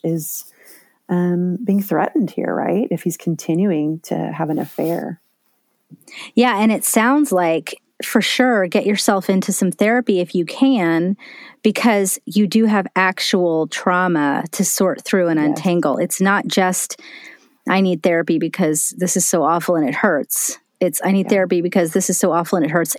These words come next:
Speaker 2: And my body
Speaker 1: Yeah.
Speaker 2: and brain
Speaker 1: Yeah.
Speaker 2: and what I may believe has now been all affected so significantly."
Speaker 1: That's right.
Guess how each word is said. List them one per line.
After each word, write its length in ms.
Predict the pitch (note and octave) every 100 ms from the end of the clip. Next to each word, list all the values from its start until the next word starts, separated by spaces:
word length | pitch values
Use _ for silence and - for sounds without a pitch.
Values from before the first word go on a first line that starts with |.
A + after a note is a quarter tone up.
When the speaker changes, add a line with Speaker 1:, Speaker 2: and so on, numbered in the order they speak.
| -
Speaker 2:
And 180 | G#3 G#3
my 160 | F#3
body 600 | D#3+ E3 E3 G3 A3+ A#3+ -
Speaker 1:
Yeah. 200 | D#3 D#3+ - -
Speaker 2:
and 160 | F#3+
brain 800 | E3 E3+ E3+ F3 G3+ A3+ A#3+ B3+ A#3+ _ _
Speaker 1:
Yeah. 140 | E3 D#3+
Speaker 2:
and 240 | G3 F3+
what 100 | F3
I 80 | E3+
may 160 | F3 E3+
believe 500 | E3+ F3+ G3 A3+ A3+
has 300 | F#3 F3+ F3+
now 140 | F3
been 180 | F3+ E3+ -
all 260 | F3+ F#3
affected 600 | E3 - E3+ - E3+ D3
so 200 | - D#3
significantly." 920 | D3+ E3 D3+ D#3 - E3+ - - - F#3+
Speaker 1:
That's 220 | E3 -
right. 180 | C#3+